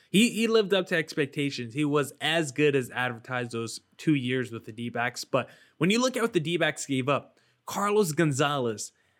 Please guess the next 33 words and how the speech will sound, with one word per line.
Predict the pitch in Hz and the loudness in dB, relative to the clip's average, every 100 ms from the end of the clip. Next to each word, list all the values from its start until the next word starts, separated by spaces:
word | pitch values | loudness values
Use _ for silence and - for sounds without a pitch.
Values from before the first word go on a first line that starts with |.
| - | -4
outfield | 156 175 170 175 156 - | -2 0 2 2 2 0
stud | - 151 143 131 - | 0 2 2 0 -6
for | 147 | -4
the | 127 | -2
Rockies. | 120 123 123 123 110 98 _ _ _ | 0 0 -2 -6 -12 -14 _ _ _
Carlos | - 214 226 226 208 - | -4 -4 0 2 2 0
Quinn, | - 185 208 147 113 - | 2 2 4 -2 -4 -2
outfield | 175 185 - 185 156 | -2 -2 0 0 0
stud | - 165 151 143 - | -2 2 2 0 -6
for | - 156 | 0 2
the | 123 | 2
White | 127 127 | 0 -2
Sox. | - 117 104 - | -6 -8 -8 -6
Chris | - - 247 269 - | -6 -4 -2 -2 -2
Carter, | - - 170 190 131 - - - | -6 -4 -2 0 0 -2 -20 -6
a | |
guy | 147 208 | -2 2
who's | 208 156 | 2 2
led | 151 175 160 | 0 0 2
the | |
league | 156 156 156 156 - - - | 2 4 4 2 -10 -12 0
in | 180 | 0
home | 156 - 185 175 | 0 -4 -6 -2
runs | 147 180 156 | 0 0 -2
before. | 123 - 127 104 | -6 -4 -6 -4
So | - | -2
the | 151 | -2
D-backs | 147 208 233 208 - | -2 -2 -2 -2 -6
gave | 147 156 | -2 0
up | 143 - | 0 -2
a | |
lot. | 117 123 135 - | -4 -4 -4 -4
So | 139 120 | -4 -4